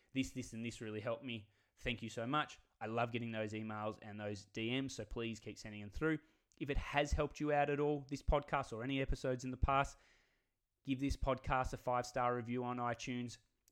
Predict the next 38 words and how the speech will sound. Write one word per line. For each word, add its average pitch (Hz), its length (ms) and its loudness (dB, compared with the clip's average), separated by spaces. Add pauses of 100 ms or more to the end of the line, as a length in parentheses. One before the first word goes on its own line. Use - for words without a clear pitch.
Put 139 260 0
in 131 260 -4
a 117 140 -4
comment, 120 540 -4 (240)
a 104 140 -8
little 117 200 -4
positive 120 400 0
comment. 120 360 -8
That - 120 -8
would 110 140 -10
really 113 260 -2
help 107 300 -4
me. 151 320 0 (220)
Helps 107 200 -8
the 120 120 0
algorithm 135 500 2
out 135 160 4
as 127 100 0
well, 131 280 4
and 113 100 -2
more 110 120 -2
people 113 280 4
can 110 160 -4
listen 110 240 -4
to 107 40 -4
this 107 140 -6
podcast. 101 560 -8
And 107 80 -10
as 110 180 -4
always, 110 300 -2
I'm 101 140 -6
very 107 180 -2
appreciative 110 560 2
of 104 140 -8
you 110 80 -6
guys 98 260 -4
listening 110 380 -4
in, 170 180 2